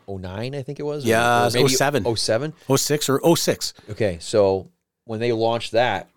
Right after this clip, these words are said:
Speaker 1: I mean, in Canada here, we got it on Global.
Speaker 2: After midnight on Fridays.
Speaker 1: Right, but we never, Global had stopped carrying wrestling altogether in
Speaker 2: Yeah.
Speaker 1: Canada years ago,
Speaker 2: Yeah.
Speaker 1: decades ago,
Speaker 2: Leonard
Speaker 1: probably.
Speaker 2: Asper was the C E O of Global at that time. He's currently the owner of Impact.
Speaker 1: So, but they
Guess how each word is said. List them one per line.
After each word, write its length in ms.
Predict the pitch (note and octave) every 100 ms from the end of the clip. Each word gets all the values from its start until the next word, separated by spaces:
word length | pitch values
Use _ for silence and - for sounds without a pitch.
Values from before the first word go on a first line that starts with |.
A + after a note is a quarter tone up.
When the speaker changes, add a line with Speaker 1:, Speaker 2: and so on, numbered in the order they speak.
| _ A2
Speaker 1:
I 40 |
mean, 140 | A2 G2+
in 120 | F#2
Canada 500 | F2+ C3 G3 B2 E2+
here, 400 | F2 D#2+ F2 A2 _
we 240 | F#2+ G2+ G3
got 240 | F#3 C#3
it 60 | G2+
on 240 | F2+ F2
Global. 480 | F2+ F#2+ F3 G3+ - -
Speaker 2:
After 360 | A#2+ - C3
midnight 440 | B2 B2 B2 A#2+ A#2
on 140 | A2+
Fridays. 440 | - G#2 F#2 D#2+
Speaker 1:
Right, 180 | C#3 B2 G#2
but 200 | F#2+ A2 G#2+
we 200 | B2 A#3
never, 240 | C#4 - _ _ _ -
Global 460 | A2 B2+ G#3+ E3 G2+
had 180 | F2+
stopped 500 | - - C3+ D3+ -
carrying 400 | - B2 G#2+ G#2
wrestling 440 | G2+ G#2+ - F#2 F2+
altogether 600 | G#2+ A#2 A2+ F2+ A2 A2
in 60 | G#2
Speaker 2:
Yeah. 60 | -
Speaker 1:
Canada 440 | F2+ D#2 C#2 - _ -
years 760 | G2 G#2+ C#3+ G3 B3 A#3 G#2+ F2+
ago, 280 | E2 C#2+ -
Speaker 2:
Yeah. 140 | G#2+
Speaker 1:
decades 460 | C#3+ G3+ C4+ F3 G2+
ago, 240 | G2 F2+
Speaker 2:
Leonard 300 | E2+ B2+ C#3+
Speaker 1:
probably. 180 | C3+ C#3+
Speaker 2:
Asper 240 | D#3+ - D3
was 180 | C3+
the 80 | B2+
C 320 | - D3 C#3
E 40 | D3
O 120 | D#3
of 120 | A2
Global 340 | - A2 G#2 G#2
at 100 | -
that 180 | G#2
time. 220 | - A#2 A2+
He's 120 | G2+
currently 400 | - A#2+ B2+ B2
the 140 | A#2
owner 300 | A#2 C3 B2+
of 120 | A#2
Impact. 540 | C3 C3+ A#2 F2+ E2+ -
Speaker 1:
So, 280 | - A#2+ A2
but 300 | B2+ A2+ G2+
they 540 | B2+ D#3+ C3 A#2